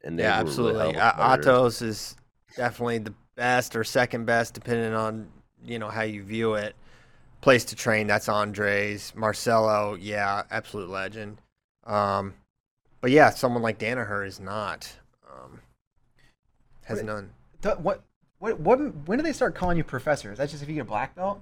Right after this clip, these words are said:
Speaker 3: or what?
Speaker 2: Uh, I have no idea, dude.
Speaker 3: They start calling, they call people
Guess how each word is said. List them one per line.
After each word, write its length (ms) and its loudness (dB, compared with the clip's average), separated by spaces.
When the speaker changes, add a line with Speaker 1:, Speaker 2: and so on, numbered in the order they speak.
Speaker 3:
or 80 -18
what? 300 0
Speaker 2:
Uh, 320 0
I 60 -8
have 160 -8
no 100 -14
idea, 300 -12
dude. 340 -10
Speaker 3:
They 100 -14
start 220 -4
calling, 220 -6
they 60 -4
call 160 -6
people 160 -2